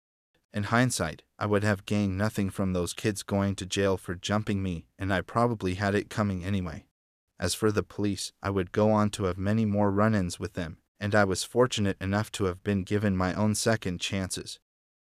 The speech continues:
On my twenty-first birthday, we got caught smoking a blunt in a park, but the cop simply snuffed it out with his shoe and told us to go home.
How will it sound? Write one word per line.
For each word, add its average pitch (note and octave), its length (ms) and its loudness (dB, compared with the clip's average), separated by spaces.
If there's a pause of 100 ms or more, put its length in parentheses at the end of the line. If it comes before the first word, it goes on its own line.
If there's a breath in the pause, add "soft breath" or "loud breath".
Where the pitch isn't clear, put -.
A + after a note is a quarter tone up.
(120)
On A2 140 2
my A2+ 140 6
twenty-first A2 760 -2
birthday, G2 540 0
we G#2 100 -6
got G2 300 2
caught G#2+ 240 2
smoking G#2 440 0
a F2+ 60 0
blunt G2 360 -2
in F2 100 -4
a E2+ 60 -4
park, - 460 0 (120)
but F#2 160 -6
the - 80 2
cop A2+ 340 0
simply G#2 360 0
snuffed G#2+ 400 -2
it - 100 -4
out G#2+ 240 0
with F2+ 160 -6
his F2+ 140 -4
shoe A2 260 0
and F2 180 -2
told G#2 300 0
us F2 180 -2
to - 100 -4
go F#2 200 2
home. F#2+ 320 0